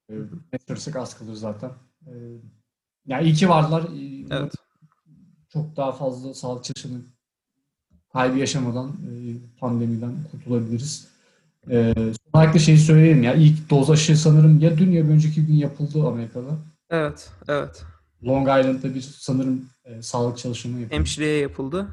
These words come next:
Speaker 2: Daha önce de, geçen hafta da İngiltere'de, e, bir,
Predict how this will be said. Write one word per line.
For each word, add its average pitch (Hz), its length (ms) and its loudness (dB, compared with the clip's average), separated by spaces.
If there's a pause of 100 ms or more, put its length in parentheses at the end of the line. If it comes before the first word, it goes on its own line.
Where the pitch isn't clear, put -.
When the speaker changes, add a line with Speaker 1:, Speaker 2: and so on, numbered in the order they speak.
(140)
Speaker 2:
Daha 165 240 2
önce 165 220 -4
de, 175 160 -4
geçen 156 260 -4
hafta 165 280 -4
da 185 80 -4
İngiltere'de, 151 960 -4 (160)
e, 131 480 -8
bir, 143 220 -6